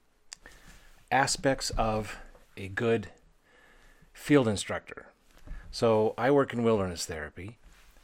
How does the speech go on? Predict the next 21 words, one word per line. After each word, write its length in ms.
and 240
the 60
people 400
who 240
work 500
directly 500
with 420
the 140
students 500
out 160
in 60
the 80
wilderness 600
for 300
up 120
to 60
two 200
weeks 180
at 80
a 80
time, 480